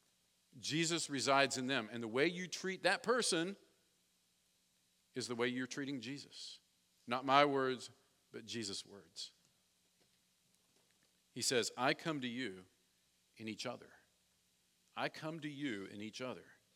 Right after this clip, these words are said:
So we receive and serve others as if we're serving Jesus, giving no thoughts to their accomplishments, their influence, their fame,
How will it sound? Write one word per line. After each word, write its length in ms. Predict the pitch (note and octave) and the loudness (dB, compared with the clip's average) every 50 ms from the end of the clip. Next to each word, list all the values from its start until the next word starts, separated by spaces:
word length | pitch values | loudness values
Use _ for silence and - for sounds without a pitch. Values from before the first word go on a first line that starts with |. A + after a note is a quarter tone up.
| _ - - _ _ _ _ _ | _ -20 -20 _ _ _ _ _
So 120 | - - | -10 -8
we 100 | A#2+ A2+ | -8 -8
receive 680 | A2+ G2+ A2+ A2 - - - C#3 D3 D#3+ E3+ E3+ D#3+ D#3+ C#3 | -6 -6 -6 -4 -2 -2 -2 0 0 0 0 0 -2 -2 -6
and 120 | C3 A#2 - | -6 -6 -6
serve 320 | - - D#3 D3 C#3 C3+ - C3+ | -4 -2 0 0 0 0 0 2
others 480 | C#3+ D3+ C3 A2+ G2+ G2 G#2+ A2 - - | 2 2 2 2 -2 -4 -4 -6 -8 -4
as 280 | A2+ A#2 A2+ G2 F2+ G2+ | -4 -4 -4 -4 -4 -4
if 160 | A#2+ B2+ B2+ - | -4 -4 -4 -6
we're 120 | C3+ C3 | -6 -4
serving 440 | - - - A2+ A2 A2+ B2+ B2+ A2+ | -4 -4 -4 -4 -6 -4 -6 -6 -6
Jesus, 520 | G#2 B2 F3+ F#3+ C3 G#2 G2 F#2+ - - - - - - - - - - _ A#2+ | -4 -4 -4 -4 -4 -6 -6 -6 -6 -6 -8 -16 -20 -20 -20 -20 -20 -20 _ -6
giving 340 | A2+ C3+ C3 B2+ B2 A2+ A2+ | -6 -4 -2 -2 -4 -2 2
no 180 | B2 C#3+ F3 F#3 | 4 6 6 6
thoughts 600 | F#3 - D#3+ D3 D3 F3 F#3+ - - - - - - - - - _ _ - | 6 8 10 10 10 8 6 0 -2 -2 -2 -6 -12 -20 -20 -20 _ _ -4
to 120 | - D3 | -4 0
their 140 | B2+ C3 A#2+ | 0 2 0
accomplishments, 880 | G#2+ - - C#3+ D3+ D#3 F#3+ F#3+ F3+ - G3+ G3 G3+ G3 - - - - - - - - - | 0 2 6 6 6 6 6 2 2 2 0 0 0 0 0 -2 -4 -4 -8 -16 -20 -12 -4
their 160 | C3+ C3 B2+ | -2 -2 0
influence, 640 | B2+ D#3 D#3+ E3+ - A3 G#3 G3+ G3+ G3+ G3 E3 - | 4 4 4 4 4 4 6 8 8 8 6 4 0
their 180 | - D#3 D3 | 0 0 0
fame, 600 | - - - F#3+ F#3 F#3 F#3+ F#3+ F#3+ F#3+ G3 F#3+ | 0 2 4 6 8 10 10 10 10 8 4 0